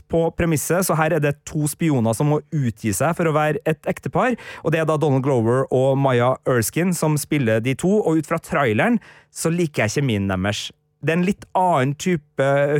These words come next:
humor. Donald Glover spiller nok en rolle han, eh, er veldig trygg på å spille, på en måte den litt sånn,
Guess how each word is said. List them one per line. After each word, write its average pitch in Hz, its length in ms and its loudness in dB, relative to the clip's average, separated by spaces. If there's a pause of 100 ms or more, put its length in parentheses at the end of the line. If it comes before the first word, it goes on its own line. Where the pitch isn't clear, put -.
humor. 156 500 0
Donald 147 300 0
Glover 143 400 2 (500)
spiller 147 320 -2
nok 123 300 -2
en 175 240 0
rolle 135 320 2
han, 135 240 2 (380)
eh, 139 260 0
er 147 80 0
veldig 143 300 0
trygg 143 280 -4
på 156 140 0
å 147 160 2
spille, 123 320 -2
på 160 80 0
en 151 80 0
måte 143 160 -2
den 131 320 0 (480)
litt 151 240 -2
sånn, 147 380 0